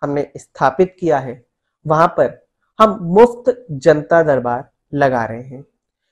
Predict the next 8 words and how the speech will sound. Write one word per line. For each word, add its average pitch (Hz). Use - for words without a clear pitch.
जहां 185
पर 220
कोई 233
भी 254
भक्तगण 202
हमसे 147
मिलकर 127
मुफ्त 185